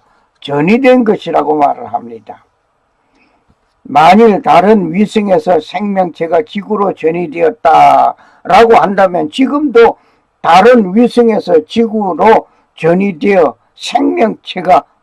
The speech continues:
발생되어 있어야 하는데 그런 일은 없습니다. 오히려 과학이 발달한 가운데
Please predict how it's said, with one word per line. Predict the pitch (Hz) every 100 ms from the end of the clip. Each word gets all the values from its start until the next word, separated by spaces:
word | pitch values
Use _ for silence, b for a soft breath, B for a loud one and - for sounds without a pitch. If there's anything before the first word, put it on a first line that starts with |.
| _
발생되어 | 151 156 - 196 185 175 185
있어야 | 190 240 - 240 202 190 -
하는데 | 180 180 147 196 233 - _ _ _ _
그런 | - 233 247 254
일은 | 175 147 185 208
없습니다. | - 143 135 _ - 151 147 131 110 139 135 117 98 _ _ _ _ _ _ _ _ _ _ _ _
오히려 | 202 240 277 285 196 -
과학이 | - 170 233 214 190 165 -
발달한 | 175 185 - 190 185 170
가운데 | 156 165 170 156 156